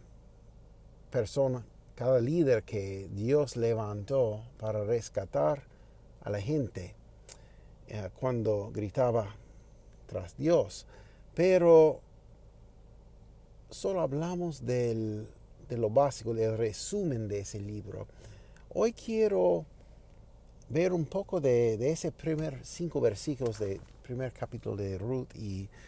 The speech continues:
y vamos a ver un poco más del, de las personas y, y qué hicieron. Y dice, bueno, mucho, muchos detalles realmente. Dice que hubo hambre en la tierra. Bueno, primera que-,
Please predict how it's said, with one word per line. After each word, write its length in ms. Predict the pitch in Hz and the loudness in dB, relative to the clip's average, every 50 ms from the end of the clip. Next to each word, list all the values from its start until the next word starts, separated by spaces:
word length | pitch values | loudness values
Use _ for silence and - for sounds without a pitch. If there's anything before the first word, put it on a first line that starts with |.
| - - - - | -20 -20 -10 -4
y 60 | - | 0
vamos 340 | 123 160 190 220 220 - - | 0 2 2 0 0 -2 0
a 40 | 123 | 0
ver 260 | 123 143 151 156 - | 2 4 2 2 2
un 120 | - 139 | -2 -6
poco 380 | 127 - - 190 185 - - 151 | -8 -8 -10 -10 -8 -6 -6 -4
más 460 | 139 139 139 143 143 143 - - - | -2 -2 -2 -4 -4 -6 -8 -10 -8
del, 520 | 117 113 113 107 104 104 101 101 98 101 104 - - - - - - - - - - - - - - - - - | -6 -4 -2 -2 -2 -2 -2 -4 -6 -6 -8 -12 -18 -20 -20 -20 -20 -20 -20 -20 -20 -20 -20 -20 -20 -20 -10 -2
de 100 | 123 131 | 2 2
las 160 | 131 120 - | 2 2 0
personas 960 | - - 113 101 - - - 147 143 131 120 107 107 98 98 - - - - | 0 -2 -2 -2 -2 -2 0 0 2 2 2 -2 -4 -6 -6 -6 -6 -6 -6
y, 480 | 98 101 98 98 95 92 92 92 - - | -8 -8 -6 -6 -6 -6 -8 -8 -10 -10
y 140 | - 104 98 - | -12 -12 -12 -10
qué 160 | - - 170 | -6 -2 0
hicieron. 720 | 170 160 156 139 123 - - - 143 135 120 104 87 90 101 107 117 - - - - - - - - - - - - | 0 0 0 -2 -4 -6 -4 0 2 2 2 2 0 -4 -10 -14 -18 -20 -20 -20 -20 -20 -20 -20 -20 -20 -20 -12 -8
Y 60 | 170 | -4
dice, 360 | 170 226 247 220 - 214 196 180 - - - - - - - - - - - | -2 -2 0 0 2 2 2 2 0 -6 -18 -20 -20 -20 -20 -20 -20 -14 -8
bueno, 220 | - 262 277 220 190 | -4 -2 0 0 0
mucho, 360 | 190 220 240 - 240 214 185 | 0 -2 0 2 2 2 2
muchos 400 | - 156 170 196 226 - - 196 | 2 0 0 -2 -2 -2 -2 -2
detalles 600 | 156 147 139 - 190 196 185 143 107 113 104 104 | 0 -2 -2 -2 -2 -2 -2 -2 -2 -4 -4 -2
realmente. 560 | 113 117 113 117 131 127 113 92 - 95 104 113 | 0 0 0 0 0 -2 -2 -4 -4 -4 -4 -4
Dice 520 | 143 160 - - 170 165 165 160 156 147 - - | -4 -4 -2 0 2 4 4 4 2 -2 -6 -8
que 240 | - - 113 110 - | -2 0 2 2 2
hubo 340 | - 123 117 131 139 143 - - | 0 0 0 0 0 0 -2 -4
hambre 720 | - 120 117 123 127 123 131 135 139 139 - - - 104 110 | -2 -2 0 0 0 0 0 0 0 -2 -2 -4 -4 -4 -2
en 140 | 117 117 | -4 -4
la 100 | 107 104 | -6 -8
tierra. 480 | - - - 190 233 277 - - - - - - - - - - - - - - - - | -8 -6 -4 -4 -4 -4 -6 -8 -12 -18 -20 -20 -20 -20 -20 -20 -20 -20 -20 -20 -16 -10
Bueno, 180 | - - 147 131 - - - - - - - - - - - - | -6 -6 -6 -6 -8 -12 -20 -20 -20 -20 -20 -20 -20 -20 -14 -10
primera 280 | - 175 208 214 220 196 | -6 -4 -2 -2 -2 -2
que-, 300 | - - - 180 175 - | -4 -2 0 2 2 2